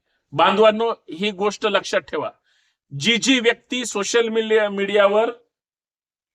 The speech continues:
घाणेरडं बोलती, मी जबाबदारीनं सांगतोय, लक्षात घ्या, जी जी व्यक्ती सोशल मीडियावर घाणेरडं बोलती, टीका करते किंवा अर्वाच्य भाषेत शिवीगाळ करते,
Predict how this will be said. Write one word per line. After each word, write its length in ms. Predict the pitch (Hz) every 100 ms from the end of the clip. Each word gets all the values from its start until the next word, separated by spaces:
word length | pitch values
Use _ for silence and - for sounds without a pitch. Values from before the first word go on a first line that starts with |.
| _ -
घाणेरडं 540 | 151 202 220 214 220
बोलती, 440 | 202 208 190 156 123
मी 140 | 170
जबाबदारीनं 680 | 180 190 208 180 208 208 202
सांगतोय, 420 | - 196 185 220
लक्षात 320 | 202 196 196
घ्या, 200 | 156 131 - _ _ _ _ _ _ _ _ _ _ 135
जी 160 | 165 226
जी 220 | 214 262
व्यक्ती 420 | 233 - 240 247
सोशल 440 | - 202 254 233
मीडियावर 500 | 226 220 226 226 233
घाणेरडं 640 | 202 139 147 220 233 220 208
बोलती, 380 | 214 196 220
टीका 380 | 214 202 190 220
करते 420 | 214 214 208 220
किंवा 360 | 214 208 220 240 277 _ _ _
अर्वाच्य 460 | - 220 226 - 233
भाषेत 320 | 180 180 220
शिवीगाळ 520 | - 220 214 208 202
करते, 520 | 196 196 170 190 202